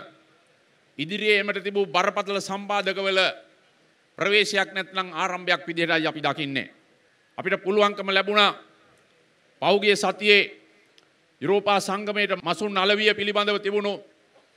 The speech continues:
තහනම ඉවත් කරගන්න. අද රාත්‍රියේ ගැසට් වෙනවා යුරෝපා සංගමයට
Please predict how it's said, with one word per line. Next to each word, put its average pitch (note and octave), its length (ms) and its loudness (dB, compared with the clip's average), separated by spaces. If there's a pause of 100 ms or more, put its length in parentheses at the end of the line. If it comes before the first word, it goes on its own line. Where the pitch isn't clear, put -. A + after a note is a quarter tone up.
(280)
තහනම G3+ 300 2
ඉවත් G3+ 280 2
කරගන්න. G3+ 440 4 (1120)
අද F3 140 0
රාත්‍රියේ G#3 560 4
ගැසට් F#3+ 360 2
වෙනවා G3+ 320 2 (840)
යුරෝපා G#3 460 2
සංගමයට G#3 640 0